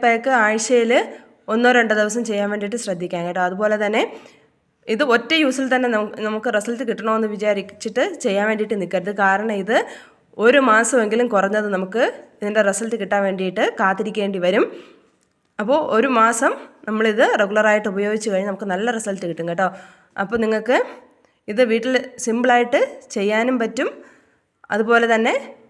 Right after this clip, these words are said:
സിമ്പിളായിട്ട് നമുക്ക് മുടിയെ വളർത്തിയെടുക്കാനും പറ്റിയ ഒരു ഹെയർ പാക്കാണ് കേട്ടോ. അപ്പോൾ നമ്മുടെ മുടിയിലെല്ലാം അപ്ലൈ ചെയ്ത് കൊടു-, കൊടുത്തിട്ടുണ്ട്. ഇനി നമുക്ക്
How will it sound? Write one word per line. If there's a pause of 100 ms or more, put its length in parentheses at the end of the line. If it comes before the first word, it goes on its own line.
(140)
സിമ്പിളായിട്ട്
നമുക്ക് (1000)
മുടിയെ
വളർത്തിയെടുക്കാനും
പറ്റിയ
ഒരു (180)
ഹെയർ
പാക്കാണ്
കേട്ടോ.
അപ്പോൾ
നമ്മുടെ
മുടിയിലെല്ലാം
അപ്ലൈ
ചെയ്ത്
കൊടു-, (340)
കൊടുത്തിട്ടുണ്ട്. (260)
ഇനി
നമുക്ക്